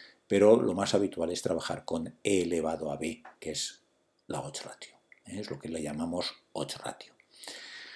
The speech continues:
Si la B es positiva, ¿eh? Eh, la odds ratio será de riesgo, claro, ¿eh?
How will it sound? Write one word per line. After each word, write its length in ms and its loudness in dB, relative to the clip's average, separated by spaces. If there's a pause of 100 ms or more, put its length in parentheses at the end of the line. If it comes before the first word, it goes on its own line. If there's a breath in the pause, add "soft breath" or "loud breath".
(120 loud breath)
Si 240 8
la 100 8
B 140 12
es 100 6
positiva, 720 4 (200)
¿eh? 200 0 (200)
Eh, 580 -2
la 140 0
odds 200 -2
ratio 280 0
será 240 2
de 100 0
riesgo, 680 8 (680)
claro, 280 -14 (200)
¿eh? 160 -8